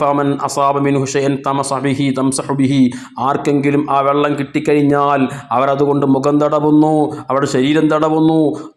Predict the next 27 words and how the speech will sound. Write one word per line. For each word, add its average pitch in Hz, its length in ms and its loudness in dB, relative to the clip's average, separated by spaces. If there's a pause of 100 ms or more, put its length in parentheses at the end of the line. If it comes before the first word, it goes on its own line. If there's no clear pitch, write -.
ഒക്കെ 196 220 0 (100)
ചെയ്യുന്നു. 196 360 2 (340)
വമൻ 151 340 2
ലം 143 160 0
യസ്ബി 147 320 -2
മിൻഹു 143 160 0 (100)
ഷൈഅ, 143 300 0 (400)
ഇനി 156 160 6 (140)
റസൂലുള്ളാഹി 151 560 -2
തങ്ങളിൽ 151 320 2
നിന്ന് 151 220 2
നേരിട്ട് 175 460 0
ആ - 80 0
വെള്ളം, 147 260 2 (260)
അവിടുന്ന് 147 280 0
ഉപയോഗിച്ച 151 360 2
വെള്ളം 147 200 0
നേരിട്ട് 165 280 -2
കിട്ടിയില്ല 151 500 2 (100)
എങ്കിൽ, 139 200 0 (360)
അഖദ 143 380 0
മിൻ 143 100 2 (160)
ബലലി 143 360 0
യദി 143 220 0
സാഹിബിഹി, 143 580 2 (320)
അത് 135 180 0
ലഭിച്ച 165 300 0